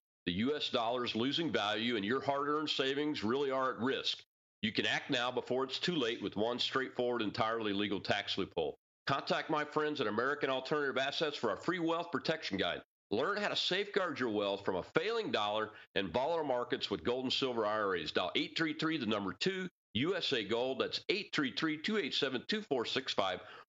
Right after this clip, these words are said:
or visit protect from biden dot com. Welcome back to the Rob Maness Show, live here on the Red Voice Media Network.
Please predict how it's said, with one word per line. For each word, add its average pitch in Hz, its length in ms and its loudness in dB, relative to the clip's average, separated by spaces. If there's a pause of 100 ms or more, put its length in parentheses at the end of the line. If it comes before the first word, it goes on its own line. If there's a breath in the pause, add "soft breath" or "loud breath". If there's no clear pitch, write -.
or 107 100 2
visit 156 380 -2 (420)
protect 180 460 -2 (180)
from 123 280 0 (320)
biden 90 420 -2 (500)
dot 104 340 2
com. 80 380 0
Welcome 104 380 0
back 117 180 0
to 117 80 0
the 110 80 2
Rob 113 240 0
Maness 117 200 0
Show, 117 240 0
live 120 360 0
here 120 160 0
on 113 80 0
the 110 60 0
Red 110 200 0
Voice 113 280 0
Media 117 260 2
Network. 120 480 -2